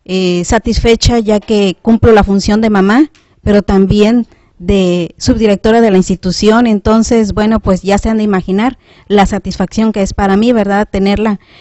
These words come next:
cerca y, y todavía más en casa, en donde,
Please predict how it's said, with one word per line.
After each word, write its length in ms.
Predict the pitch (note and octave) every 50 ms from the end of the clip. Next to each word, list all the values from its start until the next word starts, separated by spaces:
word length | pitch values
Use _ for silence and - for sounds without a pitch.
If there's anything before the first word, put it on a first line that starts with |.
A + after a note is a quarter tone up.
| - _ _
cerca 480 | - - - B3 B3 B3 A#3+ - - E4 F#4+ - _ _ _ _ _ _ _ _ -
y, 320 | A3+ A#3 A3+ A3 A3 G#3+ -
y 480 | G#3+ A3 G#3+ G#3+ G#3+ G#3 G#3 G3+ F#3+ - -
todavía 380 | B3+ C4 C4+ C4 B3+ C4 C4
más 260 | C4 B3 B3 C4 -
en 160 | A#3+ A3+ G#3 -
casa, 480 | - A3+ A#3 A3+ - B3 A#3 G#3+ - - _ -
en 200 | G3+ G3+ G3+ F#3+
donde, 600 | G3 G3 G3+ F#3 G3 G3 F#3+ F#3+ F#3 F#3 F3+